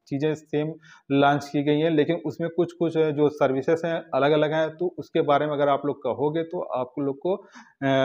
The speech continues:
कमेंट करके बताइए, तो हम उसके बारे में एक अलग वीडियो आप लोग को बना के बता देंगे। अब आप लोग बताते हैं कि कैसे ये अकाउंट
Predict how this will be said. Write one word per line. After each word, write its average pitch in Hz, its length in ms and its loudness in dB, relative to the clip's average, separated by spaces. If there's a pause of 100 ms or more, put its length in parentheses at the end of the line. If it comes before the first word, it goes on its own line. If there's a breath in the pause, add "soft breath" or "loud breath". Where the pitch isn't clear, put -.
(280)
कमेंट 147 220 2
करके 151 220 4
बताइए, 143 360 4
तो 170 120 2
हम 135 220 2
उसके 139 400 0
बारे 139 160 4
में 139 80 -2
एक 135 120 -6
अलग 135 220 0
वीडियो 131 240 4
आप 147 240 2
लोग 135 100 0
को 139 80 -4
बना 127 160 -2
के 185 160 0
बता 127 320 2
देंगे। 123 280 -2
अब 165 200 4
आप 170 140 4
लोग 175 120 0
बताते 151 240 2
हैं 165 180 -2
कि 165 100 -6
कैसे 143 380 0
ये 156 180 2
अकाउंट 147 340 2